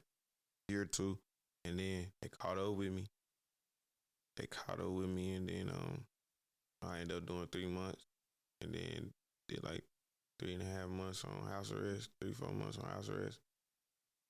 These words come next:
And then, but the, uh, my lawyer was telling the judge, like, 'cause I had to show them, a, like, give them an address that I wasn't gonna try to be in Kansas City causing no problems, nothing like that. Like, my, my client is an artist.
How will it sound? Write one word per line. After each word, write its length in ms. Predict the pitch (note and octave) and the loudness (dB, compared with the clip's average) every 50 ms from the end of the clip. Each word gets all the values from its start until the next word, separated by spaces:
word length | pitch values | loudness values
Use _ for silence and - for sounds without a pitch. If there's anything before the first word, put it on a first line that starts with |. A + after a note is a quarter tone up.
| _ - - - | _ -16 -8 -4
And 180 | - - - - | -2 -2 0 2
then, 220 | F2+ F2+ E2+ E2 | 2 2 2 2
but 160 | F2+ F2 - - - | 2 0 0 -2 -2
the, 400 | - E2+ E2 - - - - F#2 | -2 -2 -2 -2 -2 0 2 2
uh, 40 | F2 F2 | 4 4
my 120 | F2+ F2 | 2 4
lawyer 300 | F2+ F2+ G2 G#2 G2 F#2+ | 4 4 4 6 4 4
was 120 | F2+ F2+ | 4 2
telling 300 | - - A2 F#2+ F#2+ F#2 | 2 0 0 2 2 2
the 60 | F#2+ F2+ | 0 0
judge, 340 | F#2 G2 G2+ A2 G#2+ G2 | 2 2 2 4 4 2
like, 260 | F#2+ F2 - - - - _ _ _ - - - - - _ - | 2 0 0 -2 -4 -8 _ _ _ -12 -12 -12 -12 -20 _ 0
'cause 100 | F2+ E2+ | 2 4
I 80 | G2 | 6
had 160 | A2+ A2+ G#2+ | 8 6 6
to 80 | F#2+ G2 | 6 6
show 240 | F#2 - A2+ A2+ A2 | 4 6 6 4 4
them, 160 | G#2+ G#2 G#2 | 4 4 2
a, 220 | G2 F#2+ G#2 G2+ - - | 2 2 2 0 0 0
like, 220 | - G2 F#2+ F#2+ F#2 | 2 2 2 2 2
give 180 | A2 A2+ G#2+ | 2 2 2
them 160 | G#2+ G#2+ G#2 G2 | 2 2 2 2
an 80 | E2+ | 2
address 580 | F#2+ G#2 G#2+ G2+ F#2+ G2+ F#2+ F#2+ F#2+ G2+ - - - _ _ _ _ - | 2 2 2 2 2 2 0 0 0 -2 -6 -8 -16 _ _ _ _ -6
that 140 | - F2 F#2+ | 0 4 6
I 140 | G2+ G#2+ A2 | 8 8 8
wasn't 220 | A2 A2 A2 G#2+ | 8 6 4 4
gonna 120 | G#2 G#2 G2 | 2 2 2
try 160 | - A2 G#2 | 2 2 2
to 80 | G#2 | 2
be 220 | G2 G2 G#2+ G#2+ G#2 | 2 0 0 0 0
in 80 | G2+ | 0
Kansas 340 | - - G#2+ G#2 G#2 G#2 G2+ | -2 -2 -2 0 0 0 0
City 240 | - - A2 A2 A2 | 0 0 0 0 -2
causing 380 | G#2 - G2+ F#2+ G2+ G#2 G2+ G2 | -2 -2 -2 -2 -2 0 -2 -2
no 100 | G2+ G2 | -2 -2
problems, 460 | G#2 - A2 G2+ G2 G2+ G2 - - _ - | -2 -2 -2 0 0 0 -2 -4 -6 _ -4
nothing 140 | G2 F#2+ G2 | -2 0 0
like 200 | F#2 F2+ - - | 0 -2 -2 -2
that. 140 | - F#2 - - - - _ _ _ _ _ _ - - | -2 -2 -2 -6 -16 -20 _ _ _ _ _ _ -6 -2
Like, 160 | F2+ F2+ F2+ | -2 0 0
my, 220 | F#2+ F#2 F2+ F2 - - _ _ _ - - | 0 0 0 -2 -2 -4 _ _ _ -4 -2
my 160 | F#2 F2+ F2 | 0 0 0
client 420 | - - - G#2+ G#2 G2+ G2+ G2 G2 | -2 0 0 0 2 2 2 2 2
is 100 | F#2+ G2 | 2 2
an 60 | F#2+ | 2
artist. 680 | G2 G2+ G2+ G2+ G2 G2+ G2+ G2+ G2+ G2+ - - - | 4 6 6 6 4 4 2 2 2 2 0 -2 -4